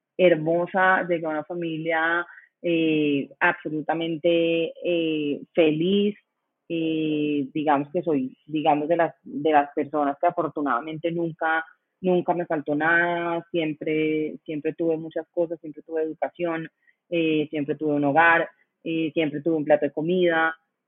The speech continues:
y entonces yo creo que uno se pone a pensar mucho en eso y uno dice, Bueno, lo tuve yo, eh,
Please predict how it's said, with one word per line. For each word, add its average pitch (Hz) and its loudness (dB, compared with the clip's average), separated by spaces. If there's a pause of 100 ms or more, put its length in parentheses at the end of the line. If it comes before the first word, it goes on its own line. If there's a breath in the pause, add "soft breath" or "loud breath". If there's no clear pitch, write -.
y 151 -2
entonces 170 0
yo 185 0
creo 190 0
que - -4
uno 185 0
se 190 -4
pone 175 4
a 160 0
pensar 180 -2
mucho 160 -8
en 185 -4
eso 175 -6
y 180 -4
uno 175 -4
dice, 170 -2
Bueno, 165 -2 (280)
lo 165 -2
tuve 147 0
yo, 202 4 (200)
eh, 156 -6